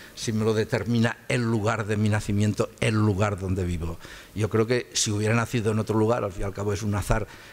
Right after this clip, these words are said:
que, que nazcas en un lugar u otro, eh, pues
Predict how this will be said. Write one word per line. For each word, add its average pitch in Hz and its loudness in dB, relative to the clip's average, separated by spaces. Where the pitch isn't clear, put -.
que, 98 -4
que - -10
nazcas 101 -2
en 104 2
un 104 4
lugar 104 0
u 110 4
otro, 120 0
eh, 101 0
pues 113 2